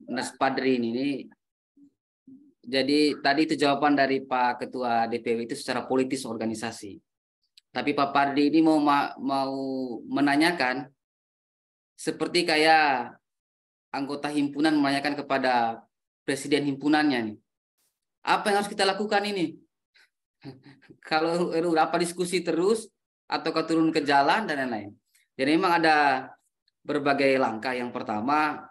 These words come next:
kalau kita soal ini aksi, kita sudah lakukan aksi. Walaupun kemarin terbatas pada,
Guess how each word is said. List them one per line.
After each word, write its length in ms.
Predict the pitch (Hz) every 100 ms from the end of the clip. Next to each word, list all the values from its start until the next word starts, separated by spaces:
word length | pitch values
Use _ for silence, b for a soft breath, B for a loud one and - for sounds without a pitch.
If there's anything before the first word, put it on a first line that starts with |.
| _ _ -
kalau 320 | 139 143 147
kita 400 | 143 143 143 139
soal 560 | 143 123 135 127 - - _ _ _ _ _ _ _ -
ini 1040 | 147 147 139 139 139 135 135 131 127 127 127 -
aksi, 560 | 131 - 120 131 151
kita 160 | 151 147
sudah 240 | 151 139
lakukan 240 | 135 123 110 110
aksi. 400 | - 101 104 - _
Walaupun 400 | 123 120 113 151
kemarin 560 | 135 131 123 143 160 165 - _ _ _ 139
terbatas 480 | 123 123 123 139
pada, 720 | - 117 113 127 127 120 117